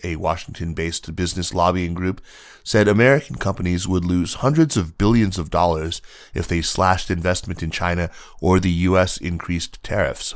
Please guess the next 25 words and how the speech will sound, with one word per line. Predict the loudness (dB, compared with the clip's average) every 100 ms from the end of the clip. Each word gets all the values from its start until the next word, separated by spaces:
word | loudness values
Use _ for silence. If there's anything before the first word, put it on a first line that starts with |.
| -6
Bloomberg | -2 -2 -4 -6
reported. | -10 -6 -4 -2 -4 -8 _ _ _ _ _ -2
The | 0 2
analysis | 2 4 6 4 2 0
highlighted | 2 4 6 4 2
the | -2
costs | 0 0 0 -4
of | -6
different | -4 -6 -6
policies | -2 0 0 -2 -6 -4
options | -6 -6 -8 -8 -10 _ -20 -20 _ -2
as | 0 0 -2
the | -4 -4
Biden | 0 2 2 -2
administration | -2 -4 -4 -4 -4 -4 -4
weighs | -2 -2 -4
the | -8
best | -8 -6 -6 -8
strategy | -2 0 0 0 -4 -6 -18 -18
for | -4 2
facing | 2 2 0
challenges | 0 0 0 -2 -8
posed | -4 -4 -4
by | -8 -8
China, | -4 -4 -4 -6